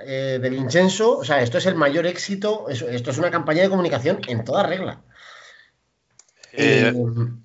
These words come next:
Speaker 2: me ha escrito el becario que podemos llamarle, que está en la habitación con, con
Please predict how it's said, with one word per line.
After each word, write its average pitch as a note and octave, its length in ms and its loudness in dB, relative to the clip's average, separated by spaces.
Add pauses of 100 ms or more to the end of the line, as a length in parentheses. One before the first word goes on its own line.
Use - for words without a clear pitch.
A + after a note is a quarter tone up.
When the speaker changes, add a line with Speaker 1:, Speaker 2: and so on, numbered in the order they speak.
(120)
Speaker 2:
me A#2+ 120 -4
ha - 20 0
escrito C3+ 240 4
el C#3+ 80 2
becario C#3 440 2
que B2 340 0
podemos G#2+ 300 -2
llamarle, B2 460 0
que B2+ 100 -6
está - 140 -6
en A#2+ 40 0
la B2 60 2
habitación A2+ 640 -4
con, F#2 560 -4 (300)
con - 160 -12